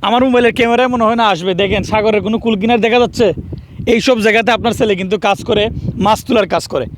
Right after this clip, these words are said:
এই সাগরের মধ্যে, উত্তাল ঢেউয়ের মধ্যে কিন্তু আপনার ছেলে কিন্তু নৌকা বলেন না, বাংলাদেশের নৌকা বলেন, বুট বলেন,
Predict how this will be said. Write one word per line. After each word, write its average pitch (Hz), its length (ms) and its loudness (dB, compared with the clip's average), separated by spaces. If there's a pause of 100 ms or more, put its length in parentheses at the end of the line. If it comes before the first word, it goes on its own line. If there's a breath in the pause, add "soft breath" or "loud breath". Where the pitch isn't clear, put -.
(480 loud breath)
এই 262 240 4
সাগরের 240 400 2
মধ্যে, 226 240 -2
উত্তাল 240 400 -2
ঢেউয়ের 247 240 4
মধ্যে 226 260 -2
কিন্তু 214 220 -2
আপনার 214 280 0 (280 loud breath)
ছেলে 220 300 0
কিন্তু 190 280 0
নৌকা 208 340 2
বলেন 190 240 2
না, 226 100 2
বাংলাদেশের 214 480 0
নৌকা 196 320 0
বলেন, 190 280 2
বুট 185 220 2
বলেন, 185 320 2